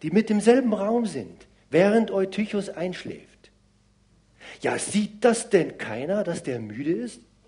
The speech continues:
Lässt man den einfach so in Ruhe aus dem Fenster fallen?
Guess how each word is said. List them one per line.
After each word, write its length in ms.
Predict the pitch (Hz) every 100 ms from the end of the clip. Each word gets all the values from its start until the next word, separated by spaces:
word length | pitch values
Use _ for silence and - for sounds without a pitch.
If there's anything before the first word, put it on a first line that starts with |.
| _ _ _ _ _ _ _ - -
Lässt 320 | 160 226 -
man 180 | 285 285
den 200 | 233 233
einfach 380 | 202 240 240 220
so 200 | - 226
in 260 | 202 196
Ruhe 680 | 185 170 185 220 294 330 302
aus 240 | 226 233 226
dem 180 | 202 196
Fenster 440 | 202 240 - 139
fallen? 420 | - 117 127 214